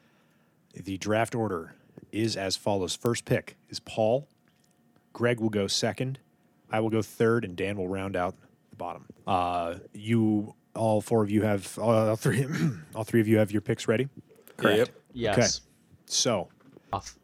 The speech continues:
Speaker 1: if it's an older one, this goes for everyone. Why not say, uh, how old you were when you saw it?
Speaker 2: Mm.
Speaker 1: Uh, and just kinda why you like it so much. Take it away, Paul.
Speaker 3: Okay. Leading off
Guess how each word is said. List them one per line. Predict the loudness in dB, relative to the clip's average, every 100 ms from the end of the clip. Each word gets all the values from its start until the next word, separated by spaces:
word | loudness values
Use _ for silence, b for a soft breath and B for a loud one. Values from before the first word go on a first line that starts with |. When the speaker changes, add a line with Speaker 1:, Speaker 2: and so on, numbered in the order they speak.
| 4
Speaker 1:
if | 6 8
it's | 6 4
an | 6
older | 8 10 8
one, | 8 4 2 -4 -16 -20 -20 _ 0
this | 4
goes | 6 6
for | 6 4
everyone. | 6 4 2 -4 _ b b b b b b b b _ _ 2
Why | 4
not | 6 4
say, | 6 8 8
uh, | 8 8 6 0 _ _ _ 2
how | 6
old | 6 4
you | 0
were | -2 -4
when | -6
you | -2
saw | -2 -2 -6
it? | -12 _ _ _ _
Speaker 2:
Mm. | -10 -10 -12 -20 -20 -6
Speaker 1:
Uh, | 0 0 0
and | -2
just | -4
kinda | -2 -2
why | 0 0
you | 0
like | -4
it | -6
so | -10
much. | -10 -10 -14 _ _ _ -20 B B B B B B B B -20 -20 -20 _ _ -8 0
Take | 4
it |
away, | 4 2
Paul. | 0 -4 -6 _ _ -6
Speaker 3:
Okay. | -6 -8 _ -4
Leading | 0 2 2 2
off | 2 0